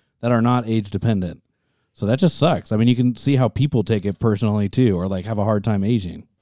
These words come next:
'Cause it's like, what a effed up thing to, like, define you based on something that's super,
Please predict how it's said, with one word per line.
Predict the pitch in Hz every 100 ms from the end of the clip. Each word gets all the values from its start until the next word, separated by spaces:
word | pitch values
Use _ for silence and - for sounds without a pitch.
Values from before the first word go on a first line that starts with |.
| _
'Cause | 104
it's | 104
like, | 113 101 85 _ _ _ _
what | 117
a |
effed | 98 98 -
up | 98
thing | - 110 78 - _ _ _ _
to, | 120
like, | 107 90 - _
define | 117 - 135 131 139 131
you | 117 135 123 110
based | 113 110
on | 120 110
something | 117 110 110
that's | 101 92
super, | - - - 160 - 110 104